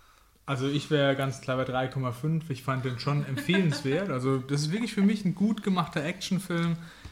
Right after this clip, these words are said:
den man wirklich sich angucken kann. Also mir hat's gefallen, mich hat es unterhalten. Mit Einschränkungen halt, ich fand ihn auch nicht so gut wie den ersten Teil, aber trotzdem immer noch halt wirklich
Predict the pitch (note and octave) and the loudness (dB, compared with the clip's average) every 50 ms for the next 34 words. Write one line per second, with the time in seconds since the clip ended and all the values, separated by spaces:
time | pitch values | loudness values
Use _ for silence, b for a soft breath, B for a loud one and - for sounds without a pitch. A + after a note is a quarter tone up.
0 | B - - D3+ D3 D3 C#3+ C#3+ C#3 C#3 C#3 C3 B2 - - - D#3 E3 F3+ F3+ | B -4 0 2 4 4 4 4 4 2 2 -2 -6 -10 -6 -4 -2 -2 -2 -2
1 | - F#3 F3+ A#3 A#3 - B3 E3+ C#3+ B2+ - B2+ B2 A#2 A#2 A#2+ A#2+ B2+ B2+ C3 | -4 -4 -6 -6 -4 -4 -4 -4 -4 -6 -6 -8 -8 -8 -6 -6 -6 -4 -4 -4
2 | C3+ C3+ C3+ C3 - - - _ _ _ _ _ - D#3 E3 F3 E3 - - D#3 | -4 -4 -6 -8 -10 -16 -20 _ _ _ _ _ -2 0 0 0 0 -2 -4 -4
3 | - - E3+ F3+ G3 G3 F#3+ F3 - E3 D#3 D3+ - D#3 D3 D3 B2+ C3 D3 D#3 | -4 -2 -2 0 2 2 2 2 0 0 -2 -2 -2 -2 -2 -2 -2 0 -2 -2
4 | D#3+ D#3 D#3+ D#3 D#3 D#3 D#3 D3 B B B B B B - D#3 D3 C3 C#3+ D#3 | -2 -2 -2 0 0 0 0 -2 B B B B B B -2 -2 0 0 2 2
5 | D#3+ D#3 - E3 D#3 D3+ C#3+ D3+ D3 D3 C#3+ C#3 C3+ - - C#3 C#3+ C#3+ D3 D3 | 2 2 2 2 2 4 4 4 4 4 2 2 0 -2 -4 -4 -2 -2 -2 -2
6 | B2 - - - D#3 D#3 D#3 D#3 D3+ D#3 B B B B B B B B _ - | -2 -2 -2 0 2 2 2 2 0 -2 B B B B B B B B _ -2
7 | D#3+ D#3+ D3 - D3 C#3+ C#3 C#3 C#3+ C#3+ - D3+ D#3 B2+ D3 D3+ D#3+ D#3+ C#3+ C3+ | 0 0 0 0 -2 -4 -2 -4 -4 -6 -4 -6 -4 -2 0 0 2 0 0 0
8 | C#3 C#3 C#3 - - F3+ D#3 D#3 D#3+ E3+ E3+ F3 D#3+ C#3+ E3+ E3+ F3 F3+ F3 - | -2 -2 -2 -4 -4 -2 0 0 2 2 2 0 0 0 -2 -2 -2 -2 -6 -8
9 | - - D3+ D3+ D3 - D#3+ D#3+ D#3+ D3+ - - - - - | -6 -4 -4 -4 -2 -2 -2 0 -2 -2 -6 -12 -16 -18 -20